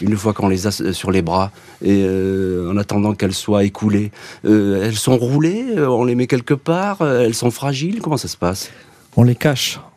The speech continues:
Speaker 2: On les cache. Alors, euh, à l'aune de notre expérience, et Monsieur Ménard faisait référence, euh,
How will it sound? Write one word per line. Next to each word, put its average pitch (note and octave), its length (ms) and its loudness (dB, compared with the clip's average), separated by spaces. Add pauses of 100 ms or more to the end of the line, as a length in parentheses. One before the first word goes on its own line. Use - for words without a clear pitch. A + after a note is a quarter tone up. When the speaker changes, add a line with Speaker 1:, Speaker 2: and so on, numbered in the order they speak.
Speaker 2:
On C3 100 4
les C3+ 100 4
cache. A#2 300 2
Alors, C#3 320 2
euh, B2+ 360 0
à C3+ 80 0
l'aune D3 300 2
de C3 120 4
notre C#3 240 0
expérience, C#3+ 640 0
et C3+ 40 2
Monsieur C3 240 -2
Ménard C3 260 0
faisait B2 300 2
référence, B2 640 0 (420)
euh, A#2 400 0